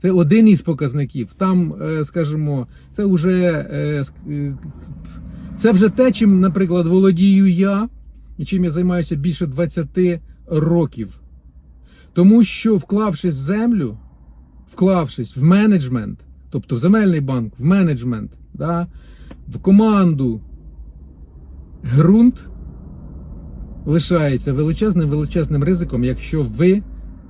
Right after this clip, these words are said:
не усвідомлюєте, що в ньому є. Він буде множити всі зусилля, весь потенціал на коефіцієнт меншої одиниці.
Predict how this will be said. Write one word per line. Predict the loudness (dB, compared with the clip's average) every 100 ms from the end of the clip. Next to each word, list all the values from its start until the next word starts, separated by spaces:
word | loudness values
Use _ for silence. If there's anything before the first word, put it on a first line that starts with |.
| -20 -18 -20 -20 -10 2
не | 6 6 6
усвідомлюєте, | 4 4 2 4 2 2 0 -2 -4 -10
що | 0 2 2
в |
ньому | 0 -2 0 -2
є. | -2 -2 -6 -10 -20 -20 _ -20 -20 -20 _ -20 -20 -4
Він | 4 6 6 2 -4 -20 -20 -20 -20 -20 -20 -20 -20 _ -20 -12
буде | 0 4 4
множити | 6 6 6 4 -2 -6
всі | -8 2 4
зусилля, | 4 2 -2 -4 -2 -6 -8 -14 -20 -20 -4
весь | 2 2 2
потенціал | -4 -2 -4 -4 -6 -4 -6 -8 -12 -20 -20 -20 -20 -20 -20 -20 -20 -20 -20 -6
на | 0 2 2 -2 -6 -12 -20 -20 -20 -20 -14
коефіцієнт | -2 -2 -2 -6 -4 -2 -4 -2
меншої | 2 4 4 2 0 -2 -2
одиниці. | -2 -4 -4 -6 -10 -16